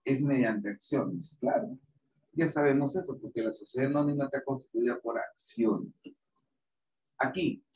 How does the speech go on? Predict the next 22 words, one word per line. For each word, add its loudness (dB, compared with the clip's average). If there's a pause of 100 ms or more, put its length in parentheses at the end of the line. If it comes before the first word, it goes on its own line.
el 4
número 2
de 4
accionistas -2
va 2 (160)
entre 0
dos -2 (600)
a -2
veinte. -8 (2500)
O 0 (120)
sea, 8
una 8
sociedad 4
anónima 2
cerrada 0
va 2
entre 6
dos 0
a 2
veinte 0 (420)
socios, -16 (480)
accionistas. -8